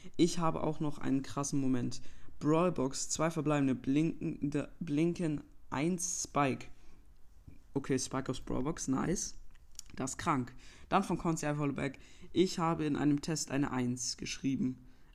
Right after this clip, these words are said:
Äh, das ist nice. Also nochmal, ich, es war irgendwie gerade komisch. Ich habe in einem Test eine eins geschrieben, alle anderen nur, äh, nur schlecht. Hatte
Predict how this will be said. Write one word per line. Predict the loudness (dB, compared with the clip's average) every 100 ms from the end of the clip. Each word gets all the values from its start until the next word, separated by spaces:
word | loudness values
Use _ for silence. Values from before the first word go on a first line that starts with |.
| -6
Äh, | 0 2 2 0
das | -2 -4 -4
ist | -4
nice. | 0 0 0 -4 -10 -14 -18 -4
Also | 0 2 2
nochmal, | 2 0 2
ich, | 0 -2 -6
es | -8 -4
war | -2
irgendwie | 0 -2 -2 -4
gerade | -4 -4 -4 -6 -8
komisch. | -4 0 2 0 -4 -8 -8 0
Ich | 4 4
habe | 4
in | 4
einem | 2 4
Test | 2 4
eine | 2 4
eins | 2 2
geschrieben, | -2 0 0 2
alle | 2 2
anderen | 2 2 4 4
nur, | 4 4 0
äh, | -2 0 -2 0
nur | 2 2
schlecht. | 2 2 0 -2 -10 -12 -14 -12 -10 -8 -8 -4
Hatte | -2 2 2 2